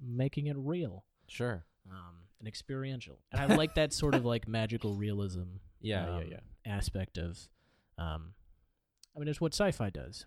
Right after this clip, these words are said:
Speaker 1: which
Speaker 2: Yeah.
Speaker 1: is, you know, take a particular concept and blow it up into, um, instead of it being a, just about racism, it's about species who want to annihilate each other 'cause they're racists.
Speaker 2: It's then leave,
Speaker 1: 'Cause one
Speaker 2: then
Speaker 1: half
Speaker 2: leave
Speaker 1: is
Speaker 2: ale.
Speaker 1: black and one half is white, but the
Speaker 2: Yeah.
Speaker 1: other is, the other half is white and the other half is black.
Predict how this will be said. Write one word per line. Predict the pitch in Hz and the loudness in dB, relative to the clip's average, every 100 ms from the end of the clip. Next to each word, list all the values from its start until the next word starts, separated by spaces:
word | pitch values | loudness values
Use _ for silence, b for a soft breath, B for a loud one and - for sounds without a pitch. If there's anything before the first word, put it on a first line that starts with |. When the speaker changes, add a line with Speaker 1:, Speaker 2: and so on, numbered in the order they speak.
| - | 0
Speaker 1:
which | 95 | 2
Speaker 2:
Yeah. | 87 | 2
Speaker 1:
is, | 82 - - | 0 -6 -6
you | 104 | -4
know, | 95 - | -2 0
take | 117 | 0
a | 104 | 0
particular | - 107 113 107 | -2 -4 -2 -2
concept | 101 107 104 - 90 95 | -2 -4 -4 -4 -6 -8
and | 95 98 | -10 -6
blow | 104 101 | -2 2
it | 98 | 2
up | 98 - | 0 -2
into, | 95 92 - 95 92 b b b b b b - | -6 -6 -6 -6 -8 b b b b b b -4
um, | 92 87 90 - _ | -2 -2 -6 -14 _
instead | - 113 | -4 0
of | 113 | 2
it | 104 | 2
being | 113 110 | 2 2
a, | 104 98 _ | 0 -4 _
just | - 113 - | -2 -2 0
about | 107 90 | 0 0
racism, | 98 107 95 92 95 95 | 0 -2 -2 -4 -4 -6
it's | 98 | -6
about | 107 110 - - - - | -6 -6 -6 -14 -18 -8
species | - - 160 180 - 117 98 | -6 2 4 4 2 -2 -2
who | - 113 | -2 -2
want | 120 113 | -2 -2
to | 127 107 | -6 -4
annihilate | 131 127 147 143 107 | -4 -2 0 0 0
each | 98 - 90 | -2 -6 -8
other | 85 95 - - | -8 -10 -14 -10
'cause | 110 113 | -6 -2
they're | 123 | 0
racists. | 131 160 - - - - | 0 0 -2 -6 -10 -14
Speaker 2:
It's | - - | -12 -4
then | 101 101 | -2 0
leave, | 101 90 | 0 2
Speaker 1:
'Cause | 117 | 2
one | 127 139 | 4 4
Speaker 2:
then | 139 | 6
Speaker 1:
half | 135 | 4
Speaker 2:
leave | 127 | 4
Speaker 1:
is | 123 | 2
Speaker 2:
ale. | |
Speaker 1:
black | 123 123 127 | 2 2 2
and | 127 | 0
one | 127 117 | 0 0
half | 135 139 | -2 0
is | 143 | 0
white, | 160 156 - | 0 -2 -4
but | 110 | -8
the | 113 | 0
Speaker 2:
Yeah. | 131 | 2
Speaker 1:
other | 147 | 2
is, | 113 | 2
the | 110 | 2
other | 131 190 | 4 4
half | 104 95 - | 2 -2 -2
is | 90 | -4
white | 87 85 - | -4 -4 -6
and | 98 | -4
the | 95 | 0
other | 143 | 2
half | 170 92 90 | 0 -4 -10
is | 67 | -14
black. | - - - - | -20 -20 -20 -20